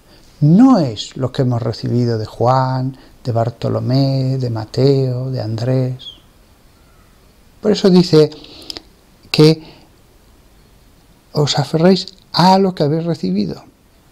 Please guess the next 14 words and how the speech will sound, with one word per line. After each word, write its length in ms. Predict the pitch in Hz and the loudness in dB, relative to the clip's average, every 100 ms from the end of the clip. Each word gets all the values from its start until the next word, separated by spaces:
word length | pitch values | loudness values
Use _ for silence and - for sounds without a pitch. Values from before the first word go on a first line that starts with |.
| _ | _
¿eh? 220 | 135 156 160 - - - - | -4 -4 -6 -18 -18 -16 -10
Si 160 | - 135 | -2 2
alguno 300 | 143 226 214 | 6 4 4
proclama 560 | 175 160 160 156 123 - - - | -2 0 0 0 -2 -10 -20 -20
a 100 | - | -8
vosotros 460 | 147 127 156 139 139 | -6 -4 0 0 2
un 100 | 156 | 2
evangelio 500 | 147 135 156 143 131 | 2 0 -2 -4 -6
contrario 640 | - 127 127 156 165 151 | -4 -2 -2 0 0 -2
a 160 | - 131 | -2 -2
lo 220 | 135 131 | -2 -6
que 140 | - 127 | -6 -6
habéis 380 | 117 202 208 | -2 -4 -4
recibido 800 | 170 147 135 139 117 131 127 - | -8 -8 -6 -6 -2 -2 -2 -8